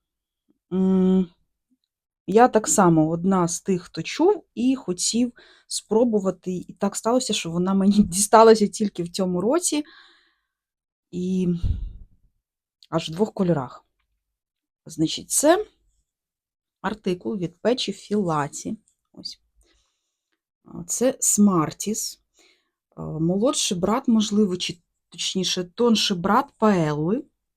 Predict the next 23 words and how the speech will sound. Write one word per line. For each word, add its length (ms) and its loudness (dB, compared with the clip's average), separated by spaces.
От, 320 -8
бо 160 -6
Паелла 420 0
для 180 -4
мене, 300 -2
вона 320 -4
така 380 -10
затовста. 720 -8
Мені 200 2
подобається 720 -8
в 40 -12
цій 240 -6
ниточці 580 -6
отака 520 -10
фактура. 640 -8
Вона 600 -6
в, 340 -18
ніби 280 -8
з 120 -10
крапленнями, 800 -2
але 320 -2
не 140 0
твідова. 680 -4